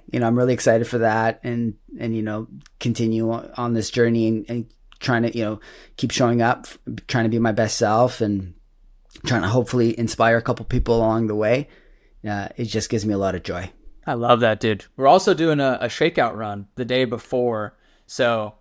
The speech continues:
Speaker 2: if you're, if you're there, you don't have anything else going on, we'll
Speaker 1: A
Speaker 2: probably do, like,
Speaker 1: hundred percent.
Speaker 2: two to three miles, get a
Speaker 1: Yep,
Speaker 2: whole bunch of
Speaker 1: I,
Speaker 2: people
Speaker 1: I'd love
Speaker 2: together.
Speaker 1: to do that. So what we're doing, because we're, we're driving, um, and, you know, the hotels are crazy expensive. So we have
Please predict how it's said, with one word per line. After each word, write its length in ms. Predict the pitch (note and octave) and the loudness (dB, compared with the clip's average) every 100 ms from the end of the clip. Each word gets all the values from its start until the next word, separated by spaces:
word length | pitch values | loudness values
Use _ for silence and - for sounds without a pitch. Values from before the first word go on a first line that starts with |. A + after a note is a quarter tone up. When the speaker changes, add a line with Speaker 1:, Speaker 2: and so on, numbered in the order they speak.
| _ | _
Speaker 2:
if 120 | A#2 | -8
you're, 180 | B2 C3 | -2 0
if 120 | B2 B2 | 0 0
you're 80 | |
there, 200 | B2 C#3+ | 2 4
you 80 | C#3 | 4
don't 140 | B2 A#2+ | 2 0
have 80 | |
anything 160 | B2 A#2 | -2 -2
else 180 | A#2+ A2+ | -2 -2
going 220 | B2 A2+ | -2 0
on, 240 | B2 C3+ | 2 2
we'll 80 | A#2 | 2
Speaker 1:
A 40 | B2+ | 4
Speaker 2:
probably 180 | B2 | 6
do, 100 | C#3 | 6
like, 100 | C3 | 4
Speaker 1:
hundred 40 | A#2 | 2
percent. 280 | A#2 C3 A#2+ - - | 4 2 2 -8 -2
Speaker 2:
two 120 | C3 | 0
to 40 | |
three 180 | A#2+ B2 | 0 0
miles, 440 | A2+ A2+ B2 A2+ - _ _ - | 0 0 -2 -4 -12 _ _ -2
get 100 | A#2 | 6
a 40 | |
Speaker 1:
Yep, 60 | C#3+ | 8
Speaker 2:
whole 80 | A#2+ A#2+ | 8 6
bunch 80 | |
of 60 | B2 | 4
Speaker 1:
I, 60 | C3 | 4
Speaker 2:
people 120 | B2 | 4
Speaker 1:
I'd 80 | A#2+ | 4
love 140 | B2 | 4
Speaker 2:
together. 140 | B2 A#2 | 4 -2
Speaker 1:
to 60 | |
do 40 | A2+ | 0
that. 320 | A2 G#2 - - - | 0 -4 -6 -20 -18
So 140 | - C3+ | -2 6
what 140 | C#3+ | 6
we're 120 | D3 D#3 | 6 4
doing, 220 | C#3 C#3 | 6 4
because 400 | A#2+ B2+ C#3+ D3 | 2 0 0 2
we're, 400 | D#3 C#3 B2 - - | 4 6 4 0 -6
we're 160 | A#2+ A2+ | 0 2
driving, 680 | A#2+ G#2 G#2 G2+ G2+ G2 - | 4 4 2 0 -2 -4 -8
um, 560 | - A2+ G#2 G2+ F#2+ E2+ - - | -8 -4 -4 -4 -6 -10 -14 -6
and, 160 | A2+ | -2
you 60 | A2 | -2
know, 80 | G2+ | -2
the 60 | |
hotels 420 | G#2 B2+ C3 A2+ | -2 0 2 0
are 80 | G#2+ | 0
crazy 400 | - A#2 G#2+ G2 | -4 0 0 -2
expensive. 520 | G2 - G2+ G2 G2+ | -6 -4 -4 -4 -6
So 140 | - A2+ | -4 -4
we 140 | A#2 | -2
have 180 | A#2 G#2 | -2 -4